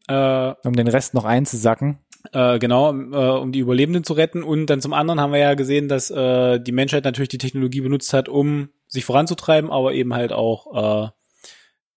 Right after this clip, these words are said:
Speaker 1: so in eine, eine bewaffnete Richtung weiterzuentwickeln. Äh, bedeutet, die Aliens, wenn sie zurückkommen, sind vielleicht, was, äh, Bewaffnung betrifft, auch fortgeschritten. Und ja, dann sind wir nämlich hier ganz schnell
Speaker 2: Und
Speaker 1: bei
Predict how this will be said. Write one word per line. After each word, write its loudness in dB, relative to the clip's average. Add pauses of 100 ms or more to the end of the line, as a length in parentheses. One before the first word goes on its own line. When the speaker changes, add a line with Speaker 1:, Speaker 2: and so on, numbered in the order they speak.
(200)
Speaker 1:
so 2
in -2
eine, -2
eine -6
bewaffnete 0
Richtung -2 (120)
weiterzuentwickeln. 0 (420)
Äh, 2 (560)
bedeutet, 2 (460)
die 0
Aliens, 2
wenn 0
sie -6
zurückkommen, -2
sind 0
vielleicht, 2
was, -2 (140)
äh, -2
Bewaffnung 0
betrifft, -4
auch 2 (220)
fortgeschritten. -4 (180)
Und -4
ja, 4
dann 2
sind 0
wir 4
nämlich 2
hier 0
ganz 0
schnell 2
Speaker 2:
Und -8
Speaker 1:
bei 4